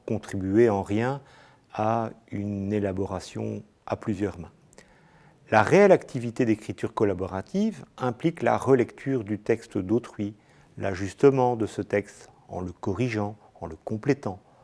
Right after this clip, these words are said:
en reformulant des bouts de phrases. Au terme de l'écriture, il devient presque impossible de déterminer qui a précisément écrit quelle partie, tant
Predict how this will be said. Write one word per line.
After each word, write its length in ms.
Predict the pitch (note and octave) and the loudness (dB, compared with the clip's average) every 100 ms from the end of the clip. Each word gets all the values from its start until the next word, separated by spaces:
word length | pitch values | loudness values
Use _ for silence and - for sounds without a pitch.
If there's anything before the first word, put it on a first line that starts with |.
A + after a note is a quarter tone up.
| _ - | _ -6
en 160 | F#2+ | -4
reformulant 840 | G2 A#2+ C3 A2+ G2+ G2 A2 B2+ - - _ _ _ | 2 2 2 -2 -2 -2 -2 -4 -8 -20 _ _ _
des 120 | G2+ G#2 | -2 -2
bouts 160 | G2+ | -2
de 40 | - | -8
phrases. 360 | - E2+ - - _ _ _ _ _ - - _ | -10 -10 -10 -20 _ _ _ _ _ -20 -20 _
Au 60 | - | -10
terme 240 | G2+ E3 | 6 8
de 60 | D#3+ | 8
l'écriture, 680 | C3 - - - D3 F3+ F3+ - - | 6 2 -6 0 4 4 2 -6 -10
il 140 | A2+ | -2
devient 360 | G#2 G2 G#2 G#2 | 0 2 0 -2
presque 300 | A2+ G#2+ - - | -2 -4 -6 -2
impossible 640 | D3+ D3+ F3 - C#3+ D3 | -2 2 0 0 -6 0
de 100 | B2+ | 0
déterminer 1000 | G2+ - C3 A2+ - B2 G#2+ G#2+ G#2 B2+ | 0 2 0 0 0 0 0 -4 -2 -4
qui 340 | C3+ - D#3+ B2 | -6 -4 2 2
a 60 | |
précisément 800 | - - B2 - A#2 A2 A2 A2 | 2 -6 -6 -6 -2 0 2 -2
écrit 440 | - A#2+ - C#3+ C#3+ _ | -4 -6 -4 -6 -6 _
quelle 180 | C#3 B2 | 4 4
partie, 440 | - A#2 - D3 | 0 -4 -6 -10
tant 340 | - E3+ F#3 | 2 4 4